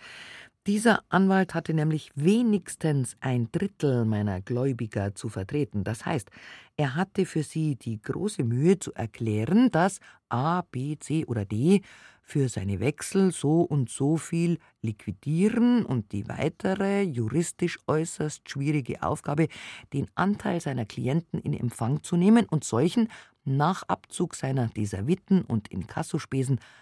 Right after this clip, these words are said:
an dieselben zu übermitteln. Ein nicht unbedeutendes Honorar. Als ich mich aus meiner Gedankenstarre emporraffte, da war meine erste Frage an die Rosa Ehinger,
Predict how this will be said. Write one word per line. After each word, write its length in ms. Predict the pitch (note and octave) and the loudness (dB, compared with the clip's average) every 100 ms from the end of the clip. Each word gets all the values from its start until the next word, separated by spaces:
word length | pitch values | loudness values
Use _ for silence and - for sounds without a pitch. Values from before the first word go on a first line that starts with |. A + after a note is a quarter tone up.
| _ - | _ -6
an 160 | C3+ | -2
dieselben 600 | C3 A#2+ A2 G2+ G#2 A2+ | -2 -2 -2 -2 0 -4
zu 120 | - - | -4 -8
übermitteln. 600 | C3+ C3+ G#2+ - F2+ F2 _ _ _ _ _ - | -4 -2 -2 -4 -10 -12 _ _ _ _ _ -6
Ein 340 | G#2+ G2+ F2+ _ - | -2 -2 -2 _ -2
nicht 520 | E3 G3+ - - - | 2 2 -2 -18 -6
unbedeutendes 1040 | D3+ B2+ A#2+ B2 G#2 F2+ - A2 G2+ - - | -2 0 -2 -4 -2 -4 -4 -4 -4 -6 -4
Honorar. 560 | G#2 A#2+ B2+ - - _ _ _ _ _ _ _ _ _ - | -2 0 -4 -10 -16 _ _ _ _ _ _ _ _ _ -2
Als 260 | D#3+ F3+ - | 0 2 0
ich 140 | C3+ | 2
mich 280 | D3+ A#2 - | 2 0 -4
aus 200 | C3 - | -4 0
meiner 260 | B2 A#2 | 2 2
Gedankenstarre 840 | G#2+ A2+ A#2 C3+ D3 - A#2+ A2 A2+ | 0 -2 -4 -2 0 0 -2 -2 -2
emporraffte, 960 | A#2 G#2+ - D3+ - G#2 - - D3 | -2 -4 -2 -2 -2 -6 -8 -2 -2
da 240 | C3 C3 A2+ | 2 0 0
war 200 | A#2 C3+ | 0 0
meine 260 | C#3+ B2+ | 0 0
erste 300 | - D3 - | 0 -4 -4
Frage 420 | D3 B2 D3 D3+ - | -2 0 0 0 2
an 100 | B2+ | 2
die 120 | A#2+ | 2
Rosa 300 | B2 D3+ B2+ | -2 -2 -2
Ehinger, 520 | A#2 A#2 D3 D#3 D#3+ | 0 0 2 4 2